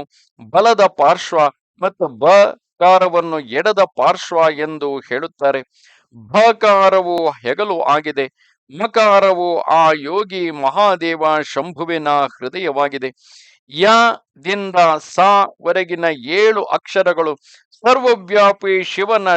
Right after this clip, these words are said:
ಶಬ್ದಮಯ ಶರೀರದ ಏಳು ಧಾತುಗಳು. ಹಕಾರವು ಅವನ ನಾಭಿಯಾಗಿದೆ ಮತ್ತು ಕ್ಷಕಾರವು ಮೇಢ್ರ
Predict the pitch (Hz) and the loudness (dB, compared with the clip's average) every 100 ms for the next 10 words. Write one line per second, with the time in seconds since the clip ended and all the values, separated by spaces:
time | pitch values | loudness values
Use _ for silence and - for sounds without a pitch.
0 | 160 - 170 185 156 185 185 175 165 156 | -2 -2 -4 -4 _ -2 0 -2 -2 -4
1 | - 143 202 190 170 156 147 123 151 196 | -4 -8 -4 -2 0 0 0 -2 -6 -4
2 | 175 139 101 120 170 180 156 143 - _ | -6 -8 -6 -4 -4 -4 -10 -10 -12 _
3 | _ _ _ _ 196 220 226 214 208 202 | _ _ _ _ 0 0 2 2 2 2
4 | 196 185 180 - 170 175 170 156 143 139 | 0 -2 -2 0 0 0 -2 -2 0 -2
5 | 170 170 175 165 160 143 - _ _ _ | -2 -4 -2 -2 -4 -10 -12 _ _ _
6 | 202 226 - 208 - - 233 247 220 190 | -6 -6 -6 -8 -8 -4 -2 0 2 4
7 | 190 185 175 175 170 143 160 220 160 | 4 2 0 -4 -6 -6 -6 -6 -2